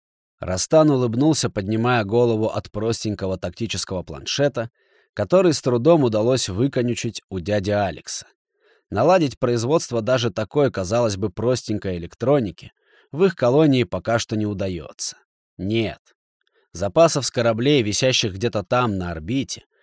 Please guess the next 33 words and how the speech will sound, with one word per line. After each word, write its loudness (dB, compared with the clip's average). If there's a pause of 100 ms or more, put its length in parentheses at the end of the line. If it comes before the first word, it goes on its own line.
(160)
хватило 2
бы, 0
чтоб -2
каждому 2
жителю -4
поселка 0
выдать -2
по -6
несколько -4
штук. -12 (560)
Только 2
старшее 4
поколение 2
все -2
равно 0
зажимало. -4 (600)
Ему-то 2
выдали -6
лишь -2
потому, -2 (480)
что -4
проводить 2
расчеты 0
вручную -2
слишком -4
долго. -6 (500)
Даже 0
выделили 2
Искин, -2
установленный -2
в -4
реакторном 0
зале. -8